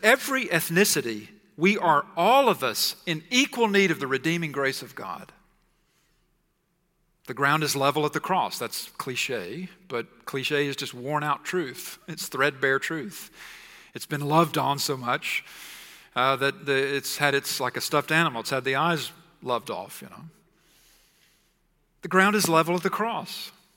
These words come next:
You know, the big topic of our day and time, what we're living, and you know this, is the unlevelness of our society along lines of race and ethnicity, racial justice matters.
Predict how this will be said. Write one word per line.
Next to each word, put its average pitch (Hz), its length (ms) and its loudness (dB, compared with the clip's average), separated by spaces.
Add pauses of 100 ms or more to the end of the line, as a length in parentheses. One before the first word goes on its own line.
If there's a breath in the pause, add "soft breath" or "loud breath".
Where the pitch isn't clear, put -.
(960 soft breath)
You 185 80 -4
know, 196 60 4
the 180 80 2
big 208 380 6
topic 196 480 4
of 147 120 2
our 165 200 8
day 135 360 2
and 135 140 -6
time, 131 380 0
what 143 120 -4
we're 170 140 4
living, 160 300 2
and 156 100 -4
you 277 100 -2
know 131 220 -2
this, 98 540 -10 (380 loud breath)
is 156 180 4
the 208 180 6 (120)
unlevelness 156 1000 4
of 160 160 0
our 160 120 8
society 180 560 2
along 135 320 2
lines 139 300 0
of 123 160 -4
race 151 420 2
and 147 100 -8
ethnicity, 147 720 -4 (680 loud breath)
racial 139 320 2
justice 139 500 0
matters. 135 720 -4